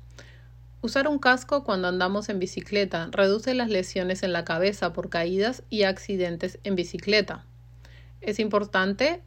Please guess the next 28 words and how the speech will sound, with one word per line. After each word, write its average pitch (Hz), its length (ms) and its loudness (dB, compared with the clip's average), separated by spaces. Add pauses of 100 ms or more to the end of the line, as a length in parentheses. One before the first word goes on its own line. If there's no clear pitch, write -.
usar 196 400 0
casco 220 500 0
cada 240 280 2
vez 214 240 -2
que - 120 -4
andamos 175 400 -2
en 175 120 -2
bicicleta. 180 600 2 (800)
El 214 220 2
casco 254 640 2
debe 196 320 4
ser 190 260 0
del 196 160 2
tamaño 180 400 0
correcto 190 560 2
para 175 220 2
la 175 120 -8
cabeza. 175 540 2 (720)
También 214 680 2 (840)
se 214 220 4
debe 196 260 6
poner 202 500 0 (800)
en 226 140 4
la 226 100 6
cabeza 196 480 0
de 190 160 -4
cierta 180 380 -2
manera. 190 520 0